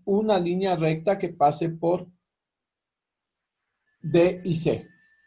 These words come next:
Si cojo, no importa, este momento tengo la ecuación de la recta. A la ecuación de la recta anterior la voy a eliminar, ¿sí? A que no se muestre. Como ven, solo le estoy eliminando del gráfico. Si le vuelvo a habilitar, vuelve a estar presente.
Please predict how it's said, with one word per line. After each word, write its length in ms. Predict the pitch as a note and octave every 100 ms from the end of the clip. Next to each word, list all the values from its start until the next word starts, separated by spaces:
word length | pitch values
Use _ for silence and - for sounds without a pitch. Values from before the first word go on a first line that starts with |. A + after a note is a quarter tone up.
| _ _ _ _
Si 220 | F3 E3+
cojo, 300 | G#3+ G#3+ G3+
no 80 | F#3+
importa, 520 | E3+ G3 G3 F#3 E3+
este 240 | F3 E3+ F#3+
momento 360 | F3+ F#3+ F#3+
tengo 220 | F3 E3+
la 100 | E3
ecuación 400 | D3+ D3+ C#3 E3+
de 100 | F#3
la 120 | A3 A3+
recta. 480 | A3+ G#3+ C#4+ D4+ - _ _ _ _ _
A 60 | E3
la 80 |
ecuación 400 | D#3+ D#3 D#3 G3+
de 80 | G3+
la 120 | F3+
recta 280 | D#3+ F3+ F3+
anterior 460 | G3 G3 F3+ G3+ G3+
la 100 | D3+
voy 220 | E3 F3
a 40 |
eliminar, 580 | E3 F3 G#3 A3+ G#3 A#3 B3 - _ _ _ _ _ _ _ _ _
¿sí? 240 | - E3+
A 120 | F3+ E3
que 100 | C3
no 160 | C#3+
se 100 | D#3
muestre. 640 | D#3 F#3+ F3+ E3 G#3+ A#3+ - _ _ -
Como 200 | F3+ E3+
ven, 280 | G3 G3
solo 220 | G3 G3 F#3+
le 80 |
estoy 220 | E3 F3 F#3
eliminando 540 | F3 D#3+ E3 E3+ E3+
del 200 | E3+ A3
gráfico. 540 | G3 F3 F3 A3 C4
Si 120 | B3 F#3+
le 100 | D3+
vuelvo 260 | D#3 D#3+
a 40 | E3+
habilitar, 540 | F#3 F3+ E3+ F#3+ G3+
vuelve 280 | D#3+ D3 D3+
a 60 |
estar 280 | D3 - D#3
presente. 680 | F3+ G3+ G#3 G#3+ G#3+ C4 B3+